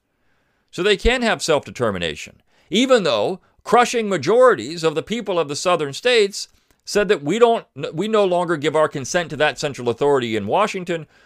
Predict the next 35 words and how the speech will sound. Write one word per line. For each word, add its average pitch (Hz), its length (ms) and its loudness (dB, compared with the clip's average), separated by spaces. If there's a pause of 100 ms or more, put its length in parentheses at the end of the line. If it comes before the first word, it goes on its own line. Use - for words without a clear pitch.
(100)
We 147 140 0
give 135 200 0
our 139 140 2
consent 131 380 -6
to 117 60 -10
that 120 200 -2
central 120 320 -4
authority 104 320 -2
in 95 60 -8
Montgomery 117 600 -4
and 95 100 -12
then 98 160 -6
later 87 240 -4
Richmond. 104 380 -6 (1120)
That's 156 240 -2
where 147 100 -6
we 120 100 -4
give 110 180 0
our 107 100 2
consent 101 400 -4
for 156 100 4
a 139 60 6
central 101 360 -2
authority. 156 480 2 (260)
They 113 120 0
always 196 360 6
gave 120 240 2
their, 107 100 0
I 87 40 -12
mean, 95 160 -10 (480)
we 95 60 -16
look 101 160 -6
at - 100 -20
the - 40 -18
states. 202 460 -2